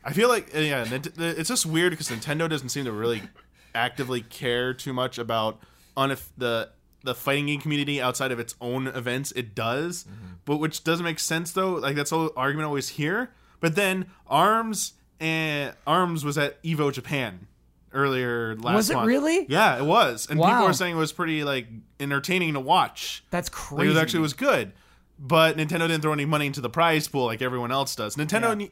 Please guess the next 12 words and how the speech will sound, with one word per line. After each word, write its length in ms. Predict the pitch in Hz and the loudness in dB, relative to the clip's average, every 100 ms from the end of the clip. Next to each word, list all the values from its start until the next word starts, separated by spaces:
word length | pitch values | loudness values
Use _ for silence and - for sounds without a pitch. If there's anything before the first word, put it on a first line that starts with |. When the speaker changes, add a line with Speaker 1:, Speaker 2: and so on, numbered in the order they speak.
| - | -10
Speaker 1:
seems 300 | 160 190 160 | -4 -4 -2
to 80 | 160 | -2
be 420 | 156 156 147 143 - - | 0 0 0 -2 -10 -10
the 80 | 147 | -2
most 280 | 156 151 - | 2 2 2
resistant 720 | 143 127 156 143 - 127 120 | 0 2 2 0 -2 -4 -4
to 220 | 135 123 120 - | -2 -2 -4 -14
fully 480 | _ - 269 233 202 | _ 0 2 4 4
embracing 560 | 170 147 147 139 151 139 | 2 4 2 2 -2 -2
these 180 | 127 120 | -2 -2
tournament 420 | 170 147 123 113 | -2 0 -2 -6
scenes. 480 | - 131 117 117 | -4 -4 -4 -6